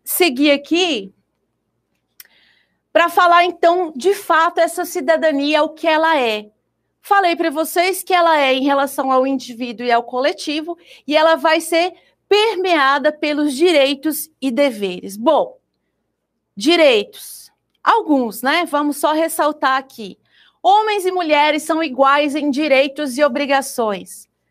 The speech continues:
Já paro aqui pelo que eu já comecei a comentar pra vocês.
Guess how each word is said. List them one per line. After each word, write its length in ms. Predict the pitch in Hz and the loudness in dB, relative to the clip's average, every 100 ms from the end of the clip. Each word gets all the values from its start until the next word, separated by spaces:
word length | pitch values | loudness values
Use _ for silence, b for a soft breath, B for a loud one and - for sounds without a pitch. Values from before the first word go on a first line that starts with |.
| - | -16
Já 280 | 294 415 453 - | -2 0 0 0
paro 320 | 311 330 359 | 2 4 2
aqui 360 | 320 320 277 320 | 0 -4 -6 -2
pelo 260 | 320 311 311 | 0 0 0
que 80 | |
eu 80 | 294 | -2
já 160 | - 277 | -2 -2
comecei 420 | 320 294 320 294 | -2 -6 -6 -4
a 80 | 311 | -4
comentar 540 | 339 302 294 285 269 | -4 -4 -2 0 0
pra 140 | 302 277 | 0 -2
vocês. 600 | 277 269 254 285 294 | -2 -2 0 0 -2